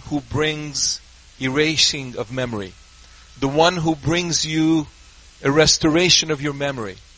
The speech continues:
The one who makes you forget. So Manasseh, all of a sudden, Joseph, who has lost his entire family, he wasn't from a small family.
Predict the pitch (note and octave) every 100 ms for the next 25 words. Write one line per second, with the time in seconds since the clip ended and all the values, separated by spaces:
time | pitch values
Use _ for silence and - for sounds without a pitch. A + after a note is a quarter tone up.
0 | - - - - C#3+ D#3 F#3 F3+ F3+ F#3
1 | - F#3 - E3 C#3+ F3+ C#3 - - -
2 | - - - - - - - - - -
3 | - - - - F3+ D#3+ D#3+ F#3+ A3 -
4 | C#3 C3 F3 - - - - - - -
5 | - F3 G#3 F3+ - F#3+ E3+ C3+ D3 -
6 | - - - F#3+ G3 - D3+ - D#3+ E3
7 | C3 C#3+ E3+ G#3 G3+ G3 E3+ E3+ - G3+
8 | G#3 G3+ - G3 F#3 A#2+ F2+ - - -
9 | - _ - - - - - - - -
10 | - B3 B3 A3+ A3 - F3 E3 - F#3+
11 | G#3+ - A#3 A#3+ C3+